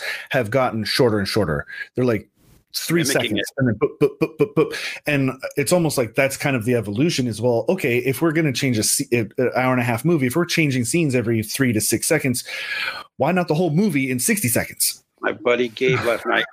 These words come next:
Speaker 1: <laughs>
Speaker 2: described what you just said. He called it pattern interrupt, and he was talking to the different people in the room about, you know, they asked, "How do we edit our YouTube differently than our long form content?"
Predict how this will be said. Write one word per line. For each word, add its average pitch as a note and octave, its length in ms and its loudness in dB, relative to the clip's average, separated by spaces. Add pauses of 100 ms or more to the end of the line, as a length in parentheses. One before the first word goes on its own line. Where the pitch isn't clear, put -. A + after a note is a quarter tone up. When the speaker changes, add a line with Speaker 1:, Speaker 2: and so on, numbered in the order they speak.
Speaker 1:
<laughs> A2 240 -4
Speaker 2:
described B2 420 0
what A2 140 0
you A2+ 120 0
just A2 200 0
said. A2+ 160 4
He A2 80 2
called A#2+ 320 0
it A#2+ 120 -2
pattern A2+ 420 2
interrupt, F#2+ 560 0
and F#2 80 0
he G#2 60 4
was F#2 120 -4
talking A#2 320 -2
to G2+ 120 2
the F#2+ 120 -6
different G#2+ 340 -2
people G#2+ 320 0
in G2 80 -2
the G2 80 0
room G#2+ 180 2
about, G2 300 0
you A#2 80 0
know, G2+ 260 -2
they A2+ 120 0
asked, A#2 320 0
"How G#2 100 -2
do A2+ 80 2
we A#2+ 160 2
edit G#2 240 -2
our G#2+ 120 2
YouTube G#2 480 -2
differently G#2 440 0
than G2 180 0
our F#2 200 -2
long F#2+ 260 0
form G#2+ 220 -2
content?" G2 440 -2